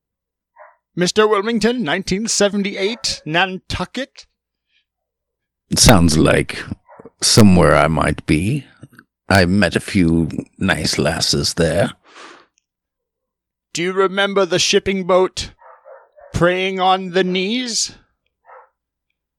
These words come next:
Speaker 2: Hmm. Well, I w-, I dealt with a lot of shipping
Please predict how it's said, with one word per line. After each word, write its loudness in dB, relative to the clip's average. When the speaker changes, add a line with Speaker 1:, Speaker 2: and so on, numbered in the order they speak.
Speaker 2:
Hmm. 2
Well, 4
I 2
w-, 4
I 0
dealt 4
with 6
a 8
lot 6
of 4
shipping 2